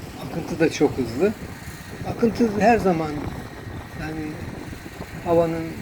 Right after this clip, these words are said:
lodos olmadığı zamanlarda, e, tek tük de öyle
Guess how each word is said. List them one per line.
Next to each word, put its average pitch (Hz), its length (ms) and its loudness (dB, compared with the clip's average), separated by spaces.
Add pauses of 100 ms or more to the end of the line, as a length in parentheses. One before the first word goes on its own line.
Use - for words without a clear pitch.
(200)
lodos 151 340 -2
olmadığı 147 500 2
zamanlarda, 135 800 -2
e, - 560 -6
tek - 280 4
tük - 280 0
de 165 60 0
öyle 147 500 2